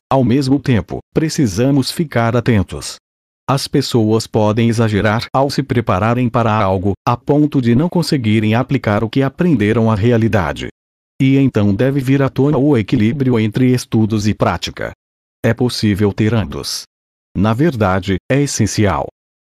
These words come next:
Minha vantagem é que vi o lado duro do setor imobiliário trabalhando com meu pai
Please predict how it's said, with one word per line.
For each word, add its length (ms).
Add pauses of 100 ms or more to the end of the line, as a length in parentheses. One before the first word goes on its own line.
(140)
Minha 240
vantagem 640
é 80
que 140
vi 200
o 80
lado 360
duro 320
do 100
setor 400
imobiliário 800
trabalhando 640
com 140
meu 180
pai 340